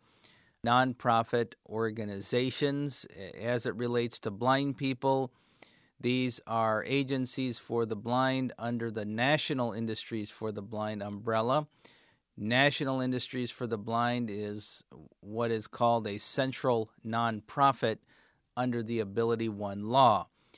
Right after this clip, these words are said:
National Industries for the Blind has been the central nonprofit in blindness for the history of this program.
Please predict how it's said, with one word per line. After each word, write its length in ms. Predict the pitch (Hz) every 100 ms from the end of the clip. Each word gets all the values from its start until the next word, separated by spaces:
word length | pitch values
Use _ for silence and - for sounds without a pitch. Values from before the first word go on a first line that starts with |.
| - _ _ _
National 520 | 131 117 117 - 120
Industries 420 | 117 110 - 113 107
for 160 | 117
the 80 | 104
Blind 340 | 101 104 104
has 220 | 104 101 101
been 500 | 107 160 139 131 -
the 640 | 104 139 143 139 135 127 - _ _ -
central 400 | - 117 110 113
nonprofit 720 | 110 104 101 110 104 - 104
in 160 | 101
blindness 640 | 95 101 101 101 98 - - - _ _ - - _ _ _ _
for 440 | - - 110 110
the 420 | 104 101 98 92 - _ _ _ _
history 640 | - 151 - - 113 110
of 240 | - 127 110
this 180 | 104 -
program. 560 | - 160 131 123 139